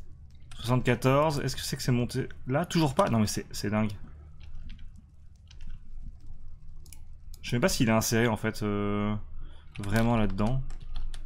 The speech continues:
On est d'accord que c'est, c'est ça un G P L. Ah non, il, il est pas, il est pas, attends, qu'est-ce qu'il me fait ? Extraire. Insérer.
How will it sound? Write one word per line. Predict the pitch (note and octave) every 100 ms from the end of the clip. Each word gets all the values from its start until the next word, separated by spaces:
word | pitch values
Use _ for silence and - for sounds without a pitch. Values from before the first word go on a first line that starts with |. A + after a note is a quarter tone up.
| - - - - -
On | G#2+
est | A2
d'accord | G#2+ C3+
que |
c'est, | A#2+ A2 G#2
c'est | A2+
ça | A2 C#3
un | A2
G | A2+
P | A2
L. | A2+ A#2+ C3+ C3+ - - - - - - - - - - - - - - -
Ah | B2
non, | B2+ C3
il, | G#2+ G2
il | G2+
est |
pas, | G#2 C3 -
il | A2+
est | G#2
pas, | C3 C#3
attends, | - G#2+
qu'est-ce | C3+
qu'il | -
me | G#2
fait ? | G2 - - - -
Extraire. | D#3 - - C#3+ D#3 F3 F3 - - - - - - - - - - - - - - - - - - - - - -
Insérer. | C3 C3 B2 G#2+